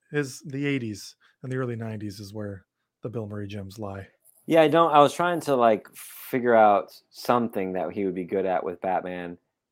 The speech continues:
Speaker 2: I'm just having a hard time thinking about what he would excel at. And I kept
Speaker 1: Mm.
Speaker 2: thinking about, like, Ghostbusters and kind of like that, he brings it, you know, that kind of street level,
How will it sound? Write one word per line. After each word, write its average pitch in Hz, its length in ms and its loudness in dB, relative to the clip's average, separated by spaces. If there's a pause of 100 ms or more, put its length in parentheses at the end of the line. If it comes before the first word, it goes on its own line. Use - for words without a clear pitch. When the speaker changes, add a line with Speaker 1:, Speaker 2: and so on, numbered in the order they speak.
(200)
Speaker 2:
I'm 104 60 -8
just 107 100 -10
having 117 180 0
a 95 60 -2
hard 104 300 4
time 101 260 -4
thinking 95 340 -4
about 90 260 2
what 92 160 0
he 90 100 -2
would 87 80 0
excel 85 480 -2
at. 80 240 2 (440)
And 117 80 4
I 110 40 6
kept 117 200 2
Speaker 1:
Mm. - 40 -6
Speaker 2:
thinking 95 260 -2
about, 87 220 0
like, 87 160 -2
Ghostbusters 92 840 -4
and 90 100 -8
kind 92 260 -6
of 85 60 -4
like 85 180 -4
that, 85 260 0 (520)
he 95 120 -4
brings 92 420 2
it, 90 240 0 (800)
you 98 80 -4
know, 78 300 -6 (1040)
that 82 180 2
kind 85 260 -2
of 82 200 -4
street - 380 0
level, 87 540 4